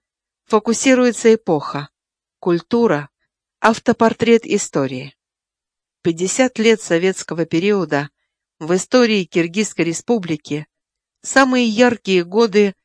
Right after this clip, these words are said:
расцвета и подъема национальной культуры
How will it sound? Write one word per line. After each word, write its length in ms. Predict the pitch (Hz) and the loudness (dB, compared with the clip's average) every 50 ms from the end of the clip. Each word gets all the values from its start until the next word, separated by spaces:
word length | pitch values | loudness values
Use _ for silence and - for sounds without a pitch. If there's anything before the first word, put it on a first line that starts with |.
| _ _ _ _ - | _ _ _ _ -2
расцвета 720 | 190 190 190 190 185 - - - 202 233 240 240 - 208 | 2 2 2 2 0 -2 -8 -2 2 2 2 2 2 -2
и 220 | 196 - - 202 185 | -2 0 -2 -4 -2
подъема 720 | - 165 156 160 170 175 214 226 226 214 208 196 196 190 _ _ _ _ _ _ _ - | 0 -2 -2 -2 -4 -2 -2 -2 -2 0 -2 -2 -2 -4 _ _ _ _ _ _ _ -12
национальной 760 | 185 190 190 190 - - 214 208 220 226 233 220 208 190 185 | -6 -4 -4 -2 0 2 2 2 4 4 2 2 2 0 -4
культуры 720 | 175 - 175 160 160 _ - 240 240 226 208 180 180 180 175 | -6 -4 -6 -6 -6 _ -4 -2 -2 0 0 0 -2 -4 -6